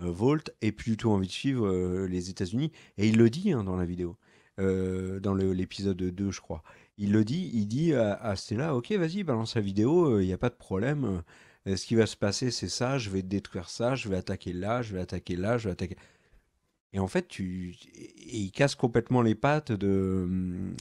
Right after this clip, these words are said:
de... de Stella et de... et des Seth et de Volt, et cetera. Il ne contrôle plus rien. Mais c'est marrant parce que dans ces trois premiers épisodes,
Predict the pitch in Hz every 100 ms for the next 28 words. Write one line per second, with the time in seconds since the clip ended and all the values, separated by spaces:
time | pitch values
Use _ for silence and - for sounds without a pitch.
0 | - - 98 92 90 92 90 90 95 101
1 | - 101 98 90 - 95 135 135 - 120
2 | 127 113 120 127 101 90 - - _ -
3 | 101 98 95 143 147 - 113 107 104 98
4 | 143 156 104 - 123 175 185 107 117 110
5 | - 107 - 117 135 165 - - - -
6 | 107 117 156 190 123 117 156 202 - 113
7 | 101 - 101 - 143 - 117 104 101 107
8 | 107 147